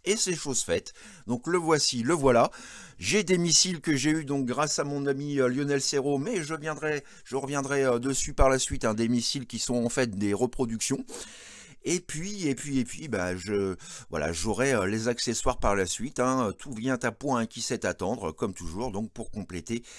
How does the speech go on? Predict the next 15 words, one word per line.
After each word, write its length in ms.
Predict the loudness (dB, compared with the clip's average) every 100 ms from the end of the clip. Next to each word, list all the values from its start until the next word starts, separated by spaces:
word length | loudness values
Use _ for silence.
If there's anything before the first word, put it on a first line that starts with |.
| -20 -18 -8
euh, 120 | -6
du 180 | -6 -2
mieux 180 | 2 2
possible 580 | 2 0 -2 -2 -4 -4 6
tous 200 | 6 6
mes 180 | 0 0
petits 400 | 2 0 0 -2
mechas. 460 | 2 2 2 0 2
Donc 260 | 0 0
nous 320 | 0 0 4
avons 300 | 4 4 2
juste 340 | 0 -4 -4 -4
ici 320 | -4 -4 -6 -12 -20 -20 -12
le 800 | 0 4 6 6 6 4 2 -2 0
Dynarobot, 680 | 0 4 2 2 2 0 0